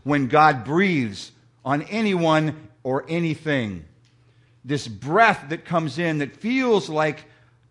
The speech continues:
uh, the rush of a wind. And it doesn't say that there's anything sequential about this. At the same time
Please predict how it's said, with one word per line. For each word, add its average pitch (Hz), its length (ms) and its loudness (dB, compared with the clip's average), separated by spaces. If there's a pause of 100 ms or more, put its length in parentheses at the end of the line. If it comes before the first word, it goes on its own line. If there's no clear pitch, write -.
uh, 120 220 -18
the 139 120 -8
rush 147 720 -6 (400)
of 120 120 -8
a 131 60 -4
wind. 123 560 -4 (1160)
And 156 100 0
it 151 80 -4
doesn't 214 320 4
say 247 300 4
that 180 160 0
there's 175 180 2
anything 190 320 2
sequential 196 540 -4
about 147 260 2
this. 151 160 -2
At 180 80 -6
the 160 80 0
same 226 340 -2
time 208 540 0